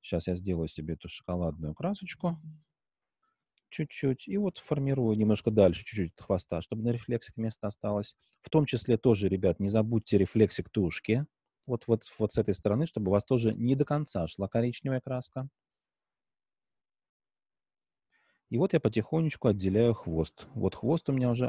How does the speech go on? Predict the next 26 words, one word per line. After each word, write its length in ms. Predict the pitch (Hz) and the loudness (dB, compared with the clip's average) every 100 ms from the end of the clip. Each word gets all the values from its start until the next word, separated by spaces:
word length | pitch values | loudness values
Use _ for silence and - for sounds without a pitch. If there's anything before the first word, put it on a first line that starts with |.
| - | -2
отделяется 840 | 139 117 113 87 73 73 - 73 - | -4 0 0 2 -2 -6 -8 -10 -8
от 180 | 87 82 | -8 -8
тушки. 460 | - 69 - - - _ _ _ _ _ _ _ _ _ _ _ _ _ | -10 -12 -12 -16 -18 _ _ _ _ _ _ _ _ _ _ _ _ _
Теперь 260 | - 101 | -2 0
на 120 | 92 82 | 2 0
фоне 240 | 90 78 | -2 -2
тушки 480 | - 190 - 170 156 - | 2 2 2 -2 -2 -6
видно, 500 | - 87 131 143 143 - _ _ _ - | -4 0 0 0 -2 -4 _ _ _ -14
вот 100 | 78 | -10
что 160 | - | -4
вот 60 | 85 | -2
здесь 160 | 123 - | -2 -6
вот 100 | - | -4
хвостик 380 | 98 104 104 87 | -4 -4 -8 -10
есть. 220 | 71 - - - - | -10 -12 -20 -20 -18
Специально, 440 | - 147 - 123 104 | -6 -2 2 2 4
ребят, 280 | 98 92 | 2 2
пока 220 | 117 110 107 | 2 4 4
не 100 | 107 | 4
буду 200 | 95 90 | 4 2
вверх 320 | 95 87 - | 4 2 2
идти, 320 | 113 160 170 - _ _ _ _ - | -2 0 -2 -4 _ _ _ _ -4
чтобы 240 | - 131 | 2 6
вы 60 | 131 | 6
видели 200 | 123 123 | 6 4
разницу. 760 | 123 117 107 110 - 104 113 | 6 4 2 -2 -4 -6 -8